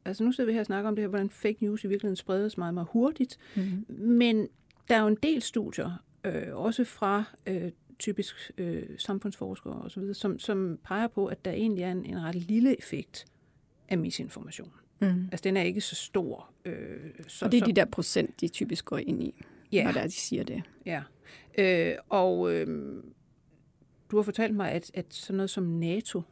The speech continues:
Speaker 1: for eksempel, satser
Speaker 2: Mm.
Speaker 1: meget på at forske i det her. Men hvad er effekten egentlig?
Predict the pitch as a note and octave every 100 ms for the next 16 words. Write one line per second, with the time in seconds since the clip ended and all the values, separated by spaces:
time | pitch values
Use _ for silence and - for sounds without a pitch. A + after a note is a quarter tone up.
0 | _ _ _ E3 F3 F3 C#3+ D#3+ - -
1 | - A3+ G3 F#3 E3+ - F3+ - F#3 G3+
2 | - - F3 F3+ E3+ E3+ - - F3 F3+
3 | G3 F#3 F#3+ - G3 _ - E3 D#3+ -